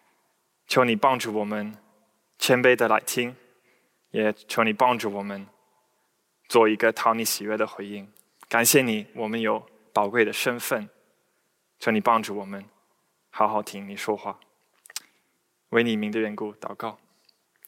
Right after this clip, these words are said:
阿们。弟兄姐妹，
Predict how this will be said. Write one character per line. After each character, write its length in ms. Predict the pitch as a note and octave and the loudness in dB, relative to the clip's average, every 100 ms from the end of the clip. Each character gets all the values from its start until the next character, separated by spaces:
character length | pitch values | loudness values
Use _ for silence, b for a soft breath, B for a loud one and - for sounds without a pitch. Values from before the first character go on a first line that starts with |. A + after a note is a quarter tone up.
| - _ | -12 _
阿 140 | G#2 G2+ | -14 -4
们。 220 | C3 D#3 _ _ _ _ _ _ _ _ _ _ _ _ _ _ _ _ _ _ - - _ _ _ _ _ _ _ | -4 -4 _ _ _ _ _ _ _ _ _ _ _ _ _ _ _ _ _ _ -18 -18 _ _ _ _ _ _ _
弟 120 | D3+ | 2
兄 160 | C3+ D3 | 4 2
姐 160 | A#2 | 2
妹， 240 | A#2 C#3 | 4 2